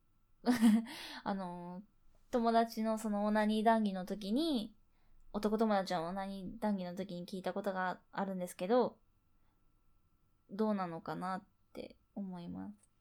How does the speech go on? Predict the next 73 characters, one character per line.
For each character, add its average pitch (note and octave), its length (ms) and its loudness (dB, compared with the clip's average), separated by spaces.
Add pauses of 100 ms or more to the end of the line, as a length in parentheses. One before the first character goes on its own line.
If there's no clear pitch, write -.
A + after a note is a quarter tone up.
(160)
で、 G3+ 120 -2
私 G#3 340 -2
も A3 140 -2
触 G#3 160 -2
っ G3+ 100 -8
て G3+ 100 -8
み G3+ 180 -10
た G3 220 -10
い。 G#3 160 -14
<laughs> D#4 760 2
ま C4 100 6
だ A#3 100 2
触 A3 200 2
っ G#3+ 80 -4
た A3 100 -6
こ A3 140 -6
と A3+ 160 -4
な A#3 160 -2
い A3 80 0
で A3 160 -2
す。 - 40 -12 (840)
<laughs> A4 880 -2
は A#3+ 240 4
い。 - 160 -4 (420)
痛 B3+ 260 4
い B3 40 4
の G#3 140 0
か G3+ 120 -4
な、 A#3 400 2 (380)
痛 A3+ 220 0
く G#3+ 100 0
な G3+ 120 0
い G3 40 -2
の F#3 100 -6
か - 120 -8
な A3 240 2
っ G#3+ 80 -4
て - 180 -10
い F3+ 60 -4
う F3 40 -8
の F3 120 -12
と、 G#3 220 -4
あ - 60 -6
と F3+ 140 -8 (140)
強 G#3+ 200 0
め G#3 140 0
に G#3 300 -4 (640)
こ - 100 -6
す A3 160 0
る A3 80 0
の G#3 160 0
と G3+ 80 -8
弱 F#3 240 -4
め F#3+ 100 -8
に G3+ 120 -10
こ G#3 100 -6
す G#3 140 -2
る G#3 80 0
の G3 120 -6
ど G3+ 120 -2
っ G#3 40 -6
ち F#3+ 140 -8
が F#3 180 -8 (160)
気 - 120 -10
持 G3 140 -6
ち F#3+ 100 -10
い G3+ 60 -4
い - 20 -4
の F#3+ 100 -4
か F#3 140 -6
な B3+ 140 4
っ C#4 80 0 (280)
て。 - 140 -12